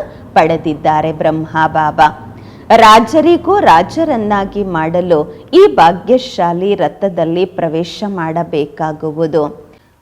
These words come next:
ಮೊಟ್ಟ ಮೊದಲು ಶ್ರೀಕೃಷ್ಣ ಚಿಕ್ಕ ಮಗು ಸುಂದರವಾಗಿರುತ್ತಾರೆ, ಅನಂತರ ದೊಡ್ಡವರಾಗುತ್ತಾರೆ, ನಂತರ ಶರೀರ ಬಿಟ್ಟು ಮತ್ತೆ ಚಿಕ್ಕ ಶರೀರ ಪಡ್ಕೊಳ್ತಾರೆ. ಇದು ಮಾಡಿ ಮಾಡಲ್ಪಟ್ಟ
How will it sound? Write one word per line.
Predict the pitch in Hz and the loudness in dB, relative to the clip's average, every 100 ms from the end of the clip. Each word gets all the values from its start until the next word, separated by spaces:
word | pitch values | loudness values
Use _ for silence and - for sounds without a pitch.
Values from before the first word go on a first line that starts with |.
| 233 | -2
ಮೊಟ್ಟ | 247 247 339 | -2 2 2
ಮೊದಲು | 330 220 202 214 226 | 2 0 0 0 0
ಶ್ರೀಕೃಷ್ಣ | 226 196 208 208 180 - 214 226 | 0 -4 -2 -4 -6 -8 -6 -6
ಚಿಕ್ಕ | 226 202 - 233 | -8 -14 -8 -6
ಮಗು | 233 175 170 185 170 170 | -4 -4 -4 -4 -4 -8
ಸುಂದರವಾಗಿರುತ್ತಾರೆ, | - 196 190 202 214 214 170 160 165 156 160 165 160 165 170 _ _ _ | -8 -6 -2 0 0 0 -4 -4 -8 -10 -12 -10 -8 -10 -12 _ _ _
ಅನಂತರ | 214 233 247 294 320 339 262 | -2 0 2 0 0 0 0
ದೊಡ್ಡವರಾಗುತ್ತಾರೆ, | 196 190 214 208 196 165 165 170 - 165 165 165 - _ _ - | -2 0 -2 -2 -4 -6 -8 -10 -8 -10 -8 -12 -14 _ _ -8
ನಂತರ | 240 320 339 392 403 | -2 0 0 -2 -2
ಶರೀರ | - 240 214 240 226 | -2 -2 -2 -2 -4
ಬಿಟ್ಟು | 190 185 349 | -4 -8 -8
ಮತ್ತೆ | 427 302 - 214 | -6 -6 -4 -6
ಚಿಕ್ಕ | 214 214 - 208 180 147 - _ _ - | -4 -8 -4 -2 -2 -4 -18 _ _ -10
ಶರೀರ | - 202 202 214 | -4 -2 0 -2
ಪಡ್ಕೊಳ್ತಾರೆ. | - 190 170 - 180 165 170 - 160 165 - | 0 -2 -4 -8 -8 -8 -10 -10 -10 -10 -8
ಇದು | 277 285 | -4 -2
ಮಾಡಿ | 381 226 185 214 254 | -2 -2 -4 -2 -4
ಮಾಡಲ್ಪಟ್ಟ | 240 170 170 185 190 160 160 | -4 -6 -6 -6 -6 -10 -8